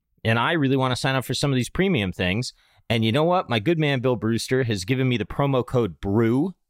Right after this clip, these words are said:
B R E W, for fifteen percent off. And I appreciate that. And I'll tell you what,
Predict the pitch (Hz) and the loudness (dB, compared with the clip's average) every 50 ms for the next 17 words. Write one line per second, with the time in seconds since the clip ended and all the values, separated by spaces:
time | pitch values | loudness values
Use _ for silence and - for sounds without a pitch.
0 | _ _ _ - 120 120 117 - 107 107 107 - 101 101 90 98 92 78 92 92 | _ _ _ 0 0 2 2 2 0 0 -2 -2 -4 -4 -2 -2 -2 -2 -2 -2
1 | 107 127 143 - - 113 - - 139 - - - 139 127 120 - 127 - - 123 | -2 -2 -4 -4 -4 -4 -2 -2 -2 -2 0 0 0 0 0 0 -2 -2 0 0
2 | 127 147 143 127 127 - - - - 123 123 127 135 139 135 - - 165 170 165 | 0 0 0 -2 -4 -6 -8 -6 -2 -2 0 0 0 0 -2 -2 -2 -2 -2 0
3 | - 151 127 110 - - 90 82 80 - - _ _ _ _ _ _ _ _ _ | 0 0 0 0 -2 -2 -4 -6 -8 -12 -16 _ _ _ _ _ _ _ _ _
4 | _ - 92 95 95 95 - 110 107 117 165 180 - | _ -4 -2 0 0 0 0 0 0 2 0 0 -2